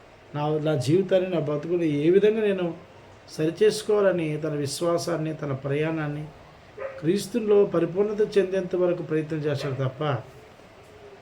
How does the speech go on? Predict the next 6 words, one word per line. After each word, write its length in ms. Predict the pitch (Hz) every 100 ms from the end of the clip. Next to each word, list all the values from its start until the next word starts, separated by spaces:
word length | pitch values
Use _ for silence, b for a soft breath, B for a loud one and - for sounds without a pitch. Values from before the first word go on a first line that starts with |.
| -
దాన్ని, 480 | 156 165 175 160 151
దాన్ని 640 | 151 156 160 170 151 143 156
విడిచిపెట్టేవాడు 1120 | 143 156 180 220 220 226 208 196 185 170 170
దేవుని 580 | 160 160 175 190 180 170
భక్తుడు 400 | 147 143 - 185
కాదు. 400 | 156 151 156